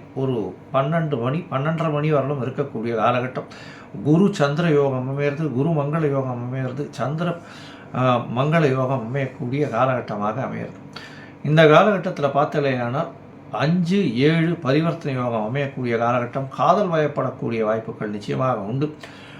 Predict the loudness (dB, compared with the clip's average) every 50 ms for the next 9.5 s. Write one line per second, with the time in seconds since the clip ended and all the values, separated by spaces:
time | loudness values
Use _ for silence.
0 | -20 -20 -8 0 4 6 8 10 10 10 8 6 4 0 0 2 4 4 4 4
1 | 4 2 0 0 0 0 0 -2 -2 -2 -2 -2 0 0 0 0 -2 -2 0 0
2 | 0 2 2 0 0 -2 -4 -4 -6 -6 -6 -4 -2 -2 -2 -2 -2 -6 -2 2
3 | 4 4 4 4 2 2 2 2 2 2 0 -4 -6 -6 -8 -8 -4 -2 0 2
4 | 2 2 2 2 2 2 2 2 4 6 8 8 6 6 0 0 -2 -2 -2 -2
5 | -4 -6 -6 -4 -2 -2 -2 -2 -2 -4 -4 -4 -2 -2 -2 0 -2 -2 -2 -4
6 | -4 -4 -4 -4 -4 -4 -4 -4 -4 -6 -8 -6 -4 -4 -2 -2 0 0 0 0
7 | 0 0 0 -2 -2 -2 0 0 0 0 0 0 -4 -4 -2 0 0 0 0 0
8 | 0 0 0 0 0 -2 -4 -4 -4 -6 -6 -6 -6 -8 -8 -8 -6 -4 -2 -2
9 | 0 2 2 0 0 -2 -6 -8 -10